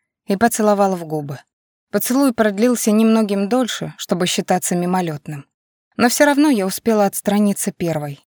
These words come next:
не нарушив сложившейся между нами традиции. «Что ж, Таша Грэхэм,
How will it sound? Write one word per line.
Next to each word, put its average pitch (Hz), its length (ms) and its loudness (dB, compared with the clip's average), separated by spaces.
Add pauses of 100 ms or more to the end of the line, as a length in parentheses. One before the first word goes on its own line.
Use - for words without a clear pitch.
(120)
не 220 140 4
нарушив 208 460 2
сложившейся 196 680 0
между 175 280 -2
нами 175 220 -2
традиции. 160 760 -8 (520)
«Что 294 300 4
ж, - 80 -4
Таша 202 320 4
Грэхэм, 160 520 -4